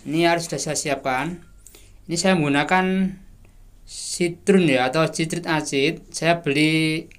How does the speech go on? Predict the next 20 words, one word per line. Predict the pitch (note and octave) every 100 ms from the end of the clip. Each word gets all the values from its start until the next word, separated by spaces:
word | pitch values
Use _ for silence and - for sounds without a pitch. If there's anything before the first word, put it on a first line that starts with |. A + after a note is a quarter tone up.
| _ -
yang | D3+ D3+
refill | D3+ C#3+ F3 D3+
ya, | B2 C#3 D#3+ -
saya | D3 C3+
taruh | C#3 D3
di | C#3+ C3 B2 B2 - - - - - - -
botol | - B2 - C3
ini | A#2+ A#2 B2 C3
biar | C3 B2
enak | A#2+ B2
saya | B2+ A#2+ A#2+ A#2+ B2+ -
ngambilnya. | B2+ B2 A#2+ A2+ A2+ A#2+ D#3 - - - - -
Sudah | C#3+ C3
itu | B2+ D#3 E3 F3+ F#3 F3 - - -
saya | - - C#3
aduk-aduk | C#3 C#3+ C3 C#3 D3+ - - - - - - - - - - - D3
dan | E3
saya | E3 F3 F3
tambah | E3+ D#3 F#3+ F#3+
dengan | D3+ E3 F#3 F#3